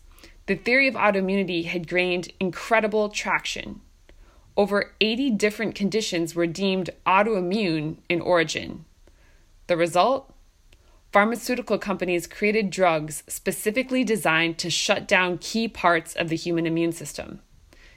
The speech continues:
These drugs, which temporarily palliate symptoms, have been prescribed so aggressively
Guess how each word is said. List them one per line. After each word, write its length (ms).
These 240
drugs, 720
which 260
temporarily 600
palliate 720
symptoms, 640
have 160
been 160
prescribed 640
so 640
aggressively 880